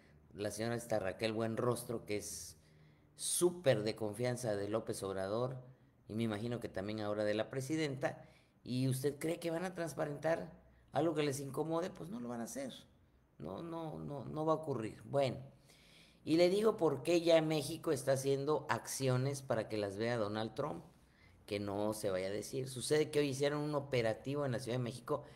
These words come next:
Todo mundo conocía este, ahí en la plaza de Izazaga, se llamaba México Mart. Dice, decomisaron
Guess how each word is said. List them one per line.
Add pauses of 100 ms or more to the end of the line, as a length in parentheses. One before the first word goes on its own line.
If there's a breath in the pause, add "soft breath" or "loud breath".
(460 loud breath)
Todo
mundo
conocía
este,
ahí
en
la
plaza
de
Izazaga, (600 loud breath)
se
llamaba
México
Mart. (920 soft breath)
Dice,
decomisaron